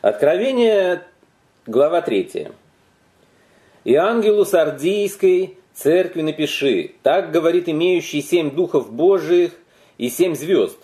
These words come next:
Знаю твои дела, ты носишь имя, будто жив, но ты мёртв. Бодрствуй и утверждай прочее, близкое к смерти. Ибо я не нахожу, чтобы дела твои были совершенны пред Богом моим.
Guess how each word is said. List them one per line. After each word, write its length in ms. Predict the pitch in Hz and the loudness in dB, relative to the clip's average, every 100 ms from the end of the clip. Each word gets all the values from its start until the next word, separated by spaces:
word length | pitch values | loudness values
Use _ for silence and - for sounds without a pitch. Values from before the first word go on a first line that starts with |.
| _ _ _ _ _ | _ _ _ _ _
Знаю 580 | 98 98 127 131 143 151 | -10 -6 -2 0 0 -2
твои 320 | 143 143 143 | 0 0 0
дела, 380 | 131 143 131 139 | 0 2 4 2
ты 140 | 147 147 | -2 -4
носишь 420 | 151 147 139 139 | -4 -4 -6 -4
имя, 220 | 156 139 | -2 -2
будто 340 | 135 143 - | -2 -4 -2
жив, 300 | 117 147 208 | 0 -2 -2
но 120 | 160 147 | -2 -4
ты 160 | 240 | -2
мёртв. 460 | 147 117 107 - _ _ _ _ _ _ _ _ _ _ | 0 0 -2 -10 _ _ _ _ _ _ _ _ _ _
Бодрствуй 920 | - 98 151 226 226 196 - 202 202 196 | -14 -2 2 4 2 -2 -2 2 2 0
и 240 | - 147 | -4 -2
утверждай 520 | 170 180 185 185 247 | 0 0 0 2 0
прочее, 480 | 214 190 147 - 113 | 2 2 0 -2 -2
близкое 400 | 135 175 - 165 | -2 -4 -2 -4
к 40 | |
смерти. 500 | - 156 113 - 87 - _ _ _ _ _ | -4 -4 -4 -6 -16 -20 _ _ _ _ _
Ибо 200 | 147 175 | 0 2
я 200 | 196 220 | 2 2
не 120 | 226 | 2
нахожу, 800 | 233 - 254 196 226 190 110 - - | 0 0 0 0 0 0 0 -6 -6
чтобы 600 | - 135 127 120 107 98 | -2 0 2 2 0 -2
дела 300 | 135 208 254 | 0 2 2
твои 300 | 196 113 101 | 2 0 0
были 340 | 98 92 165 | -2 0 -4
совершенны 880 | - 247 247 - 143 101 95 92 - _ _ _ _ | -4 -8 -8 -2 -2 -2 -4 -6 -10 _ _ _ _
пред 200 | - 123 | -4 -2
Богом 340 | 135 123 95 90 | 0 0 -2 -6
моим. 360 | 90 82 85 | -6 -6 -10